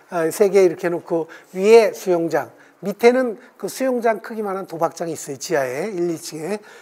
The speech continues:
그런 식으로 이제 그 한 것이 싱가포르에 이제 그 있는데, 이걸 투자한 게 다 라스베가스 사람들이에요. 라스베가스 사람들이, 그러니까 싱가포르는 이런 걸 해갖고 중국에 팔아먹는데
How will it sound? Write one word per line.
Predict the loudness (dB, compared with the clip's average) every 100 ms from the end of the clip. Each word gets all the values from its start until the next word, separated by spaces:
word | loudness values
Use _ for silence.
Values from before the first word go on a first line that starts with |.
| -20 _
그런 | 0 2
식으로 | 2 -2 -4
이제 | -2 -4 -6
그 | -6 -8 -8 -10
한 | -10 -10 -12 -12
것이 | -10 -6 -4 -4 -8 -20 -12
싱가포르에 | -4 -2 -2 -2 0 0
이제 | -2 -6
그 | -6 -6 -6
있는데, | -8 -10 -10
이걸 | -8 0 2 4 0 -8 -20 _ -18
투자한 | -6 0 2 2 2
게 | 0 0 -4 -20 _ _ _
다 | -6 -4 -4 -10
라스베가스 | -6 -4 -4 -4 -4 -4 -8
사람들이에요. | -6 -6 -6 -14 -20 -12
라스베가스 | -10 -8 -6 -6 -4
사람들이, | -8 -8 -2 0 -2 -8 -20 -20 _ _
그러니까 | -2 0 0 -8 -20 _ _ _ _
싱가포르는 | -8 2 4 4 0 -2 -4 -4
이런 | 0 2
걸 | 2 -2
해갖고 | -2 -6 -8
중국에 | -8 -6 -4 -4
팔아먹는데 | -4 -4 -2 -2 -4 -2 0 -2